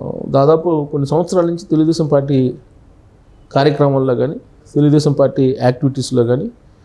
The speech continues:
తెలుగుదేశం పార్టీకి సంబంధించినటువంటి వ్యవహారాల్లో కానీ ఎక్కడా కూడా తన ప్రమేయం కనిపించట్లా. తన involvement లేదు.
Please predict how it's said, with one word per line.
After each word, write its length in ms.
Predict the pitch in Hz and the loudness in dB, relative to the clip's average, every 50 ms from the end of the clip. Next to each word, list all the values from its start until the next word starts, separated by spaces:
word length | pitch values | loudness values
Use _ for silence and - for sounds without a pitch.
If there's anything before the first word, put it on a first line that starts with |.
| - - - _ - | -20 -20 -12 _ 0
తెలుగుదేశం 380 | 170 175 185 180 185 175 175 165 | 2 2 2 2 2 0 2 2
పార్టీకి 260 | 165 156 147 147 147 | 2 2 0 0 0
సంబంధించినటువంటి 600 | 151 143 143 143 143 139 143 135 123 139 127 131 | 2 2 2 2 2 0 0 0 0 0 0 2
వ్యవహారాల్లో 680 | 120 117 123 131 123 151 151 147 139 135 127 127 127 123 | 2 2 2 2 2 2 2 2 2 2 2 2 0 0
కానీ 280 | 120 123 123 165 254 - - - - - - - - - - - - - - - | 0 0 -2 -2 -4 -8 -12 -20 -20 -20 -18 -14 -14 -14 -14 -14 -18 -8 -4 -4
ఎక్కడా 340 | 139 - - - 196 190 | -4 -2 0 0 2 2
కూడా 320 | 185 156 165 180 214 294 - - - - - - - - - - - - | 4 4 4 2 2 0 -4 -12 -20 -20 -20 -20 -20 -20 -20 -10 -4 0
తన 240 | 143 139 135 131 127 | 0 2 2 0 -2
ప్రమేయం 580 | 120 - 139 139 151 170 180 180 175 151 131 - - - _ _ _ _ - - - - - _ _ _ _ - - - 110 104 - | -2 0 0 2 2 2 2 2 0 -4 -4 -8 -12 -20 _ _ _ _ -20 -20 -20 -20 -20 _ _ _ _ -20 -20 -18 -18 -8 -2
కనిపించట్లా. 560 | 170 180 190 170 170 - 123 107 - - - - - - _ _ _ _ - - - - - - - - - - - _ _ - - - | 0 2 2 2 2 2 2 0 0 -2 -8 -10 -10 -20 _ _ _ _ -20 -20 -20 -20 -20 -20 -20 -20 -20 -20 -20 _ _ -14 -6 -2
తన 80 | 143 143 | 2 2
involvement 520 | 143 160 196 220 220 202 180 151 131 - | 4 4 6 6 6 4 4 0 -2 -2
లేదు. 220 | 107 104 92 - | -2 -2 -2 -4